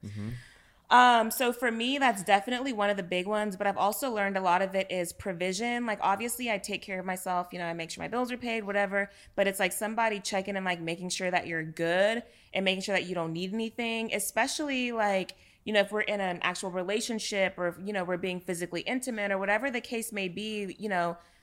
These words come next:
Speaker 1: Mm.
Speaker 2: um, all of that is really important. I don't necessarily even really need, like, quality time,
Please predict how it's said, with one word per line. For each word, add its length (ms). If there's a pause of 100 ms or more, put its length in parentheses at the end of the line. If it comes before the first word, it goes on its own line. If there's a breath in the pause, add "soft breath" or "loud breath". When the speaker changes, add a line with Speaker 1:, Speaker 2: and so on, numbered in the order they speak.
(100)
Speaker 1:
Mm. 140
Speaker 2:
um, 600 (120)
all 180
of 80
that 140
is 140
really 260
important. 560
I 100
don't 160
necessarily 680
even 280
really 300
need, 580
like, 380 (400 soft breath)
quality 480
time, 680